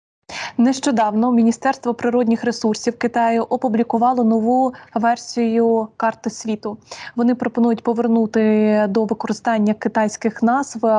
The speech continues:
восьми міст і територій, які були окуповані Російською імперією в кінці, е, дев'ятнадцятого, на початку двадцятого століття. І ось, згідно з новою директивою Пекіна, Владивосток має називатися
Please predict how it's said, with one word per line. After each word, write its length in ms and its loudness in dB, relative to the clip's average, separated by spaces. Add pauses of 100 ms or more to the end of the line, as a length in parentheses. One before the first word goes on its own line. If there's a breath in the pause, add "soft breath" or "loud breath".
(100)
восьми 320 0
міст 280 2
і 60 0
територій, 480 0
які 220 2
були 220 2
окуповані 560 0
Російською 640 2
імперією 580 4 (260 loud breath)
в 60 -20
кінці, 480 2
е, 180 0
дев'ятнадцятого, 520 0
на 60 2
початку 340 -4
двадцятого 420 -2
століття. 500 0 (300 loud breath)
І 100 4
ось, 260 2
згідно 240 4
з 60 2
новою 260 2
директивою 540 0
Пекіна, 400 0
Владивосток 680 0
має 200 0
називатися 680 -2